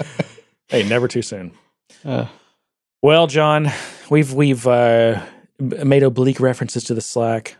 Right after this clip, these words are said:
Speaker 1: and I have to make my weekly pitch. If you're not in the Slack,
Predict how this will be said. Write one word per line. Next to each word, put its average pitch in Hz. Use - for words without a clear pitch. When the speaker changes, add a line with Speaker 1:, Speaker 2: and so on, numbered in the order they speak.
Speaker 1:
and 113
I 107
have 107
to 120
make 113
my 110
weekly 123
pitch. 107
If 110
you're 117
not 131
in 156
the 151
Slack, 143